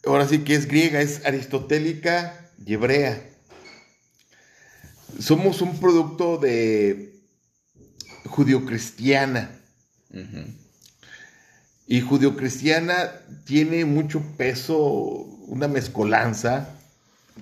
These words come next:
Speaker 1: de, del pensamiento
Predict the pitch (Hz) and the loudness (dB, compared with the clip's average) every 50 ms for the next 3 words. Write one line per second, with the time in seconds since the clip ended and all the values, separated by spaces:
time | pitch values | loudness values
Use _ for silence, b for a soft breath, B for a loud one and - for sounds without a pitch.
0 | - - - _ _ _ - - - - - - - - - - - - - 104 | -20 -20 -20 _ _ _ -18 -16 -16 -14 -12 -14 -14 -14 -16 -20 -20 -18 -8 -2
1 | 104 123 117 117 117 117 113 110 113 110 - - - - _ _ _ _ _ _ | 2 2 4 4 4 4 4 4 2 0 -4 -10 -18 -20 _ _ _ _ _ _
2 | _ _ _ _ - - 127 123 120 113 101 127 123 117 123 123 117 113 127 135 | _ _ _ _ -10 -4 0 0 0 2 2 2 2 2 0 -2 0 2 2 2
3 | 135 135 135 151 147 139 127 107 - - - - | 2 2 4 4 4 4 4 2 -4 -10 -18 -20